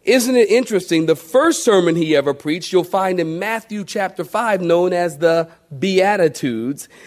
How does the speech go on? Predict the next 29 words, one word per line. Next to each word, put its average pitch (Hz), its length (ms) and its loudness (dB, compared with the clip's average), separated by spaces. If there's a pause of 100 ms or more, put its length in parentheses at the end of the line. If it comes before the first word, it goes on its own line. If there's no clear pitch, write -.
(200)
And 185 220 2
the 165 120 4
first 277 440 2
sermon 180 320 4
he 160 180 2
ever 147 200 2
preached 170 360 -4
was 190 240 0
not 214 300 2
a 269 80 4
sermon 175 440 2
on 160 320 2
judgment. 170 540 0
It 185 140 2
was 175 200 -2
a 170 80 -2
sermon 190 440 -2
on 165 340 0
blessings. 165 920 -4 (1700)
The 135 80 -8
first 277 320 -2
sermon 247 260 4
Jesus 190 320 -6
ever 208 160 -2
preached, - 520 -8 (920)
"Blessed, 180 880 -4 (680)
oh, 240 220 6
how 185 360 0
happy 190 800 -4